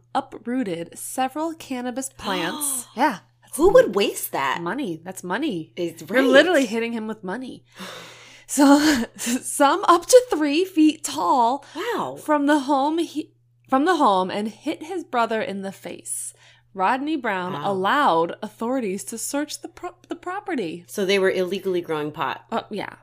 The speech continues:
Speaker 2: And he wasted all of that to whip someone's
Speaker 1: Yes.
Speaker 2: ass.
Speaker 1: <clears throat> According to, uh, according to officials, they found ten marijuana plants outside and drug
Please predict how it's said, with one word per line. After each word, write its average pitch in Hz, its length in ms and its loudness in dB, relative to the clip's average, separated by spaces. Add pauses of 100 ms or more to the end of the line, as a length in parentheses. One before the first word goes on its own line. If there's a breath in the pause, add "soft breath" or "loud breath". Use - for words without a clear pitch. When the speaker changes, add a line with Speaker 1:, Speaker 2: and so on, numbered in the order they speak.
Speaker 2:
And 180 120 -2
he 185 100 2
wasted 180 460 -2
all 151 180 -4
of 143 80 -10
that 143 240 -6
to 160 120 -10
whip 147 220 -4
someone's - 300 -4
Speaker 1:
Yes. 127 460 -8
Speaker 2:
ass. 311 380 2
Speaker 1:
<clears throat> - 40 -10
According 294 600 2
to, 339 160 -2 (140)
uh, 214 80 -4
according 202 360 -8
to 214 80 -6
officials, 202 420 -10
they 233 220 -2
found 226 580 -2
ten 294 500 -4 (260)
marijuana 214 540 -6
plants 185 600 -12
outside 185 840 -6
and 190 220 -12
drug 185 340 -10